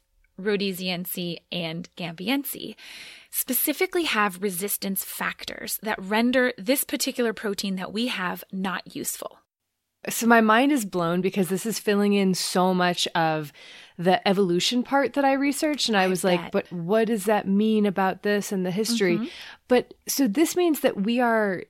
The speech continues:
Speaker 2: like, we can witness this as an arms race kind of a thing.
Speaker 1: Right. Yeah.
Speaker 2: Oh
Speaker 1: Oh,
Speaker 2: my God, that is
Speaker 1: Erin,
Speaker 2: so cool.
Speaker 1: it gets even cooler, okay?
Speaker 2: Ugh.
Speaker 1: Trypanosomes have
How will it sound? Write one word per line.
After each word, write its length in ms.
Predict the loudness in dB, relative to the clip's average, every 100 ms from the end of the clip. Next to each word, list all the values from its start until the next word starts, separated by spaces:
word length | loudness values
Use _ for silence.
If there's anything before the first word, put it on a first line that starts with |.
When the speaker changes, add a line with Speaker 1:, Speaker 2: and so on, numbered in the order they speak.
| _ 0
Speaker 2:
like, 280 | 2 0 -6
we 240 | 0 0
can 300 | 2 2 4
witness 400 | 4 4 2 0
this 320 | 0 0 -2
as 200 | -2 0
an 100 | 0 -2
arms 400 | -2 0 0 -2
race 340 | -4 -6 -8
kind 220 | -6 -4 -4
of 80 |
a 60 | -6
thing. 300 | -6 -4 2
Speaker 1:
Right. 420 | 4 2 0 -10 -20 _ 0
Yeah. 240 | 2 2 -2 2
Speaker 2:
Oh 200 | 6 8
Speaker 1:
Oh, 40 |
Speaker 2:
my 120 | 6 6
God, 180 | 2 2
that 80 |
is 140 | 2 4
Speaker 1:
Erin, 180 | 4 4
Speaker 2:
so 220 | 4 2
cool. 440 | 2 0 0 -4 -12 4
Speaker 1:
it 120 | 4
gets 280 | 6 4 2 2
even 380 | 4 4 0
cooler, 460 | 0 0 0 -4 -8 _
okay? 140 | -2 0 -4 _ _ _ -4
Speaker 2:
Ugh. 480 | -4 -4 -6 -8 -12 -18 _ -2
Speaker 1:
Trypanosomes 840 | -2 0 0 0 0 0 0 -2
have 360 | 0 0 -2